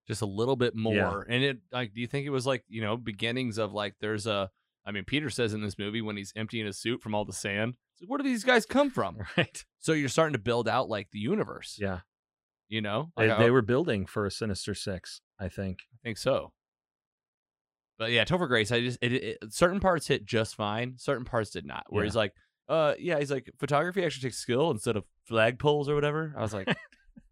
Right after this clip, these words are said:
Speaker 1: was like, "Okay, that's, I guess that's kinda funny." I
Speaker 2: Yeah.
Speaker 1: mean, I mean, I felt like I was watching Eric a
Speaker 2: Yeah,
Speaker 1: little
Speaker 2: yeah,
Speaker 1: bit from
Speaker 2: yeah.
Speaker 1: that seventies show, you know?
Speaker 2: Yeah,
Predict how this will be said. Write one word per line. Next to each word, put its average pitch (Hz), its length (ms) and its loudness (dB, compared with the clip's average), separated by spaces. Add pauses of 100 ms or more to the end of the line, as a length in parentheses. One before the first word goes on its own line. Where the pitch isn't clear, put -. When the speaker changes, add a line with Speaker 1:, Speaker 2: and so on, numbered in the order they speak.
(520)
Speaker 1:
was 120 120 -10
like, 98 100 -4
"Okay, 92 320 -8
that's, 110 200 -4
I 165 60 -2
guess 143 120 0
that's 101 140 -4
kinda 90 220 -8
funny." 98 340 -10
I - 60 2
Speaker 2:
Yeah. - 40 4
Speaker 1:
mean, 123 220 4
I 131 100 4
mean, 151 180 2
I 160 40 4
felt 214 120 6
like 185 100 6
I 175 40 6
was 147 100 4
watching 143 280 2
Eric 147 300 2
a 120 60 0
Speaker 2:
Yeah, 123 100 6
Speaker 1:
little 110 160 8
Speaker 2:
yeah, 117 80 8
Speaker 1:
bit 90 80 0
from 127 120 4
Speaker 2:
yeah. 127 100 6
Speaker 1:
that 120 100 0
seventies 135 340 2
show, 80 260 -2
you 98 120 -4
know? 107 240 -2 (100)
Speaker 2:
Yeah, 101 220 0